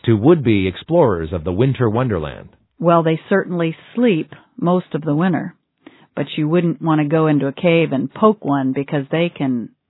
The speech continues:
Speaker 2: awaken immediately and they can be in a very bad mood.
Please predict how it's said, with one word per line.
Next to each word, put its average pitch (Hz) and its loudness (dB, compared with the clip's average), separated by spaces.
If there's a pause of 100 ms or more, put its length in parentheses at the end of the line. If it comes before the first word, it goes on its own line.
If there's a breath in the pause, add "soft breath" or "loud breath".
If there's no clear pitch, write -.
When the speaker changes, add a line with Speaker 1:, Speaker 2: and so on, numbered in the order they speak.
(180)
Speaker 2:
awaken 135 -2
immediately 131 -4
and 131 0
they 131 -2
can 139 -6
be 127 -2
in 123 0
a 120 -4
very 143 -4
bad 117 -8
mood. 127 -4